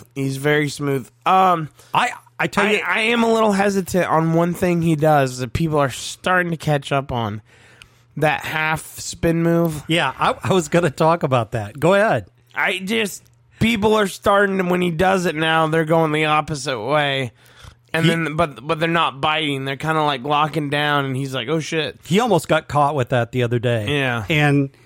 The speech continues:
Speaker 2: and it was only because he was as quick as he is,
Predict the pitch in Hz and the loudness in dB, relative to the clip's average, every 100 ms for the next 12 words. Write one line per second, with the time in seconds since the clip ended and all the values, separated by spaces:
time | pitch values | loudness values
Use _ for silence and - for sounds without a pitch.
0 | _ _ - 180 175 170 156 202 214 269 | _ _ 0 2 2 2 2 4 6 4
1 | 202 147 - 147 135 139 131 120 139 - | 4 2 2 0 2 0 0 0 -6 -6
2 | - 180 - 143 113 127 117 - _ _ | 0 0 2 -2 -2 -8 -12 -18 _ _
3 | _ 196 175 127 127 117 | _ -2 0 0 -2 -6